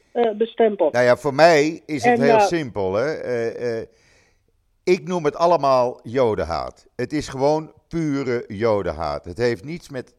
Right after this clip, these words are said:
Speaker 2: Zionisten te maken. Wat de ge-, eh, de Israëlische regering doet, wordt de Joden aangerekend. Nou, zo
Speaker 1: Ja.
Speaker 2: werkt het gewoon niet.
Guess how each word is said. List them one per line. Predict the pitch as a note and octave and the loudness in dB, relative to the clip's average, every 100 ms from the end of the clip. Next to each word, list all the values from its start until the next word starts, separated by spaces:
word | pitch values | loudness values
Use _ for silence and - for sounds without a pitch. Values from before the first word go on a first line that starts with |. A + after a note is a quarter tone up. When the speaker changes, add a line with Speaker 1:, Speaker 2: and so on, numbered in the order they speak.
| _ - | _ -20
Speaker 2:
Zionisten | F2+ A#2 G2+ A#2 D#3 - C3 | -16 -10 -10 -8 -10 -12 -12
te | C#3+ | -8
maken. | B2 B2 A2+ G2 A2 - _ _ _ _ _ _ | -4 -2 -4 -4 -10 -12 _ _ _ _ _ _
Wat | - F#2+ C3+ - | -6 0 0 0
de | A#2 | -6
ge-, | B2 - | -8 -6
eh, | B2 A2+ G2+ F#2+ F#2 | -4 -2 0 -2 -6
de | A#2+ | -6
Israëlische | A2+ C3 G3 F#3+ C3+ B2+ | -4 0 0 0 -6 -8
regering | G2+ G2+ C3 G2 E2+ D#2 | -8 -8 -8 -8 -10 -6
doet, | B2+ F#3 - _ _ _ _ | -4 -4 -10 _ _ _ _
wordt | G#2 C3 B2+ - - | -2 0 -2 -14 -12
de | F2 G2 | -8 -2
Joden | A2 C3+ C#3+ D3 C#3+ B2+ - _ | 4 6 6 2 -2 -4 -10 _
aangerekend. | - C#3 G#2+ - F2+ E2 D2 C#2 C2+ - _ _ _ _ | 2 2 2 -6 -6 -6 -6 -10 -18 -20 _ _ _ _
Nou, | F3+ C3+ - _ _ _ | 0 0 -4 _ _ _
zo | B2 F3+ | -2 2
Speaker 1:
Ja. | E3 | 4
Speaker 2:
werkt | F3+ A3+ - | 4 2 0
het | G3 | -2
gewoon | - D#3+ C#3 G#2 | -2 0 2 0
niet. | G#2 D#2+ - | -8 -12 -18